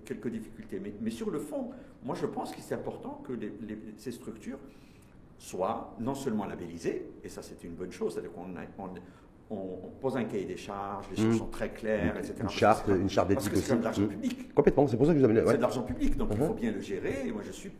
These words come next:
Speaker 1: pour que la gestion de l'argent public soit bien faite. Donc, charte, suivi, et cetera, transparence totale.
Speaker 2: Certification,
Speaker 1: Pas de
Speaker 2: peut-être, ça imagine aussi,
Speaker 1: certification,
Speaker 2: ouais.
Speaker 1: labellisation, tout ça, il faut le faire.
Speaker 2: Ouais.
Speaker 1: Mais en même temps, en contrepartie, financement. Pourquoi ? Pourquoi ? Parce que c'est important.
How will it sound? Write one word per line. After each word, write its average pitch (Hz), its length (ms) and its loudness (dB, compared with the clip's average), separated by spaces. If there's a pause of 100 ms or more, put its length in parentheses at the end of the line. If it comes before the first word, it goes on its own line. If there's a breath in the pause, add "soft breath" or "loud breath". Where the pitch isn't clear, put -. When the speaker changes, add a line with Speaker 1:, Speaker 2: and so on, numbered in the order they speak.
(160)
Speaker 1:
pour - 180 -8
que - 60 -4
la 104 80 -2
gestion 110 300 -8
de 92 40 -8
l'argent - 200 -10
public 123 280 -8
soit - 140 -6
bien 123 160 -4
faite. - 280 -6 (540 loud breath)
Donc, 127 300 0 (420)
charte, - 600 -4 (100)
suivi, 131 800 -6
et 110 80 -4
cetera, 110 380 -4
transparence 113 680 -8
totale. 113 300 -2
Speaker 2:
Certification, 101 560 4
Speaker 1:
Pas 110 40 6
de 107 40 6
Speaker 2:
peut-être, 110 140 6
ça 95 100 8
imagine 90 320 6
aussi, - 160 4
Speaker 1:
certification, 117 220 4
Speaker 2:
ouais. 123 60 0
Speaker 1:
labellisation, 104 580 2
tout - 160 -10
ça, 120 160 -2
il - 40 -2
faut 98 140 -4
le 87 100 -4
faire. - 360 -6 (180 loud breath)
Speaker 2:
Ouais. 101 80 4
Speaker 1:
Mais 120 100 2
en 107 80 4
même 90 240 -6
temps, 113 240 -4
en 120 80 -4
contrepartie, - 800 -8 (500 loud breath)
financement. 127 640 -2 (180)
Pourquoi ? - 580 0 (220)
Pourquoi ? - 220 -10
Parce - 120 -8
que 233 80 -4
c'est 220 120 -6
important. 233 400 -6